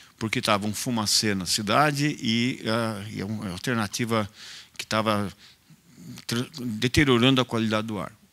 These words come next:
Foi uma chiadeira, porque o uso de carvão pra aquecimento na Irlanda é clássico e é cultural. Pois bem, ele peitou e foi. O,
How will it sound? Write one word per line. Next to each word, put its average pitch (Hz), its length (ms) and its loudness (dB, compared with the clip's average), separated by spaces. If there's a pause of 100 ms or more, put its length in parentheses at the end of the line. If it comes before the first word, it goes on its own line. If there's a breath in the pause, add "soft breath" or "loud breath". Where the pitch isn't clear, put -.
(140)
Foi - 240 0
uma 180 180 4
chiadeira, 135 720 4
porque 107 460 -2 (400 loud breath)
o 127 100 0
uso 131 480 6
de 107 100 -2
carvão 101 480 0
pra 98 120 -6
aquecimento 98 580 -2
na 117 100 4
Irlanda 101 640 2
é 110 280 0 (340)
clássico 123 640 2
e - 20 -2
é 110 60 -2
cultural. 123 560 -4 (960 soft breath)
Pois 156 160 4
bem, 107 260 0
ele 113 160 -2
peitou 131 440 -4
e 147 40 -4
foi. - 300 -10 (1160 soft breath)
O, 143 440 6